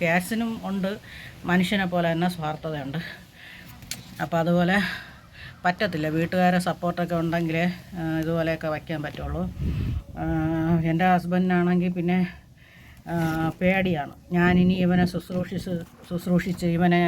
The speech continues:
എനിക്ക് വിടാൻ മടിയാവും. അതുകൊണ്ടാണ് ഞാൻ, ആ, ഒഴികഴിവുകൾ പറഞ്ഞ് വെക്കണമെന്ന് പറഞ്ഞിട്ടാണ്. ആ, പിന്നെ ഭയങ്കരമായിട്ട് എന്നെ മാനസികമായിട്ട് വിഷമിപ്പിക്കുമ്പോൾ ഞാൻ എങ്ങനെയെങ്കിലും ഒരു വഴി കണ്ടുപിടിച്ചിട്ട് ഇവനെ ഞാൻ പുറത്താക്കുമല്ലോ,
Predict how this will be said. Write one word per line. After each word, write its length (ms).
എനിക്ക് 260
വിടാൻ 300
മടിയാവും. 560
അതുകൊണ്ടാണ് 480
ഞാൻ, 160
ആ, 100
ഒഴികഴിവുകൾ 680
പറഞ്ഞ് 260
വെക്കണമെന്ന് 380
പറഞ്ഞിട്ടാണ്. 460
ആ, 40
പിന്നെ 420
ഭയങ്കരമായിട്ട് 640
എന്നെ 260
മാനസികമായിട്ട് 720
വിഷമിപ്പിക്കുമ്പോൾ 720
ഞാൻ 200
എങ്ങനെയെങ്കിലും 440
ഒരു 120
വഴി 200
കണ്ടുപിടിച്ചിട്ട് 520
ഇവനെ 240
ഞാൻ 140
പുറത്താക്കുമല്ലോ, 680